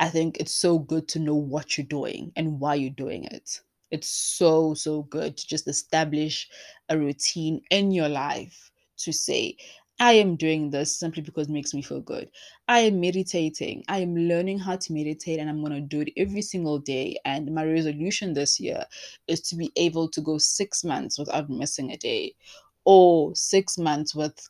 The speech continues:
um, covering X amount of hours of meditation, simply because it makes me feel good." I mean, there's nothing tangible.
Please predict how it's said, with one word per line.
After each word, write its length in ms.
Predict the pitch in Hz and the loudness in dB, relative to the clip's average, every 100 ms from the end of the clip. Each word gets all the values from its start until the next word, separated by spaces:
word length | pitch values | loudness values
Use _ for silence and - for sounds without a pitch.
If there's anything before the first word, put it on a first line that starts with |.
| _ - - | _ -8 0
um, 580 | 147 143 131 107 87 - _ _ - - _ | 4 4 0 -6 -12 -16 _ _ -10 -10 _
covering 500 | - 180 160 175 165 - | 2 2 2 0 0 0
X 220 | 170 - | -2 -2
amount 220 | 160 147 | -2 -2
of 120 | 147 - | -4 -2
hours 680 | 165 147 135 110 - - - _ _ _ _ - | 0 2 0 -4 -6 -8 -10 _ _ _ _ -2
of 120 | 175 | 0
meditation, 1000 | 160 151 143 - 151 156 - - - 170 _ _ _ _ - | 0 -2 -2 -2 -2 -2 -4 -6 -10 -14 _ _ _ _ -2
simply 280 | - 190 180 | 0 2 0
because 440 | 170 - 175 147 | -2 2 2 2
it 100 | - | 2
makes 300 | 185 165 156 | 2 2 0
me 120 | 156 147 | -2 -4
feel 180 | 160 | -4
good." 320 | 147 139 - - - - - | -4 -4 -6 -10 -16 -8 0
I 120 | 190 | 2
mean, 380 | 175 170 160 160 _ _ _ - | 4 2 0 -4 _ _ _ 4
there's 160 | 190 | 6
nothing 420 | 180 175 190 240 | 6 0 2 0
tangible. 760 | 233 226 220 214 180 156 156 214 | 2 2 0 0 0 0 0 -2